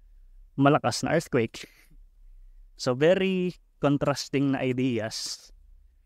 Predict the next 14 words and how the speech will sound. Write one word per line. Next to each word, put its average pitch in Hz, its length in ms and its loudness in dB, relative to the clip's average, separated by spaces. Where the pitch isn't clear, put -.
Walang 139 320 4
universal 135 640 2
na 131 80 -4
sagot. 117 320 -2
So, 127 320 -2
paiba-iba 147 560 4
siya 127 320 -2
sa 127 240 -2
bawat 123 320 4
subduction 135 560 0
zones. - 640 -8
And 123 160 -6
so, 117 160 -6
very, 127 560 4